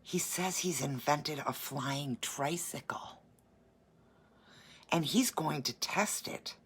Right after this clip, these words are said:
next Thursday afternoon.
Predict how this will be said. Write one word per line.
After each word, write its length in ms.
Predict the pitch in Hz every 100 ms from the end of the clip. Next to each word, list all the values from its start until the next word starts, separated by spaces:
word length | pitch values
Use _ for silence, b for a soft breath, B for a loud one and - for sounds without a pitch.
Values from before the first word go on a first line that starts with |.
| - B B B B -
next 480 | 139 131 - - -
Thursday 500 | 147 147 - 143 135
afternoon. 840 | 127 - 117 123 131 139 117